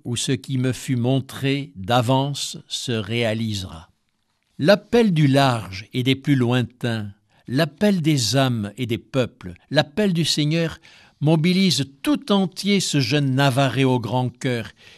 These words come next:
issu d'un milieu aristocratique protégé de Navarre. C'est de cela dont je voudrais m'entretenir avec vous. Suivons ensemble ce jeune noble Navarrais, étudiant très doué à Paris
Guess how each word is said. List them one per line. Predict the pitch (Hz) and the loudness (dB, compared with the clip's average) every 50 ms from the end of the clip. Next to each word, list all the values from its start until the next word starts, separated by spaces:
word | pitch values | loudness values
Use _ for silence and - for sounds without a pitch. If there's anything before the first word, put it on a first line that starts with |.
| - _ _ | -20 _ _
issu | - 185 170 - - - 202 202 | -2 0 0 0 0 -2 -2 -2
d'un | 160 160 156 156 | 0 0 0 2
milieu | 156 156 143 151 156 | 2 2 2 4 4
aristocratique | 147 143 131 147 135 - - 143 131 - - 135 117 - - 135 135 - 131 | 4 4 2 2 -2 0 0 -2 -2 -2 -4 -6 -4 -4 -4 -6 -6 -6 -10
protégé | - - 117 131 127 - - 127 120 113 98 104 104 107 | -10 -6 -4 -4 -4 -2 -2 -2 -2 -2 -4 -4 -6 -6
de | 98 110 | -6 -6
Navarre. | 101 104 104 104 95 101 98 95 90 - - - - - - _ _ _ _ _ _ _ _ _ - | -6 -6 -6 -8 -8 -10 -12 -12 -14 -18 -20 -20 -20 -20 -20 _ _ _ _ _ _ _ _ _ -4
C'est | - - 190 | -2 0 2
de | 185 208 | 2 2
cela | - - 208 202 202 | 2 2 4 4 4
dont | 180 185 175 | 4 4 2
je | 143 151 | 2 2
voudrais | 156 165 151 151 165 | 0 0 0 2 2
m'entretenir | 160 151 147 143 - 143 135 - 143 135 139 139 131 | 2 2 0 0 -2 -2 -2 0 0 0 0 0 0
avec | 135 117 127 123 113 110 | 0 0 -2 -2 -4 -4
vous. | 101 107 113 110 110 _ _ _ _ _ _ _ _ _ _ _ _ _ _ | -6 -6 -8 -8 -10 _ _ _ _ _ _ _ _ _ _ _ _ _ _
Suivons | - - - - 143 143 131 135 143 151 139 | -18 -14 -6 -2 0 0 2 2 2 2 2
ensemble | 135 139 135 123 - - 143 143 156 170 175 180 185 180 160 - _ _ | 0 0 0 0 0 0 0 0 0 -2 -2 -4 -4 -6 -8 -12 _ _
ce | - - 135 123 | -10 -6 -4 -4
jeune | 113 104 120 120 120 120 120 | -2 -2 -2 -2 -2 -2 0
noble | 127 127 127 117 117 110 | 0 0 0 0 -2 -2
Navarrais, | 110 120 120 104 123 123 123 117 - 127 139 151 165 156 | -2 -2 -2 0 0 -2 -2 -2 -2 -2 -2 0 0 0
étudiant | 135 - - - 123 110 113 117 131 131 131 127 | -2 -4 -6 -8 -8 -4 -2 0 0 0 0 -2
très | 127 - - - 123 165 196 190 | -4 -8 -8 -4 0 0 2 2
doué | 165 180 170 160 156 165 175 | 2 2 2 2 2 2 2
à | 165 | 0
Paris | 147 - 165 147 131 117 135 147 170 196 202 | 0 2 0 0 0 0 -2 -2 -2 -2 -6